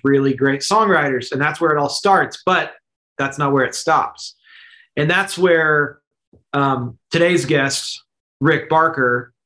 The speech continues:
will teach you, we'll teach you how to create it, and he teaches you how to get rid of it. And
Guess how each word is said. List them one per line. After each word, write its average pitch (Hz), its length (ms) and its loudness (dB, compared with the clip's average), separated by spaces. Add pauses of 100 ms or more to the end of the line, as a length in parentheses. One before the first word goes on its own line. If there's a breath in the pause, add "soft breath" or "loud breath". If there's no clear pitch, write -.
(140)
will 143 140 4
teach 156 380 0
you, 139 520 2
we'll 190 140 2
teach 202 200 -2
you 196 100 0
how 175 80 0
to 147 60 -4
create 170 300 0
it, 190 100 2
and 143 40 -12
he 165 160 -6
teaches 147 340 -6
you 156 100 2
how 151 80 0
to 131 80 -4
get 127 220 -4
rid 127 200 0
of 110 60 -6
it. - 1120 -16
And 127 440 -2